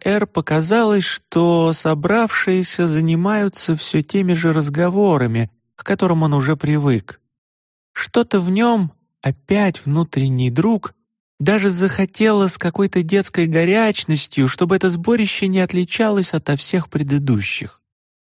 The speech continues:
Но странный противный жест Гумма,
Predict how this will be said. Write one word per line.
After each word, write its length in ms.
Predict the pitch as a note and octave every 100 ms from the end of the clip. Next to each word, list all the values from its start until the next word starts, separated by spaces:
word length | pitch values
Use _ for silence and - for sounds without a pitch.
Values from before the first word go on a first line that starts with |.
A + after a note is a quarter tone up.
| _ _ _
Но 180 | C#3+ F#3
странный 720 | F#3 - G3+ B3 A3+ G#3 G#3
противный 800 | G3 D#3 D#3 - G3+ G3 E3 D#3+
жест 520 | C3 C3 F#3 D#3+ -
Гумма, 840 | A2+ A#2 D#3 B3 A3+ D3+ A2+ G#2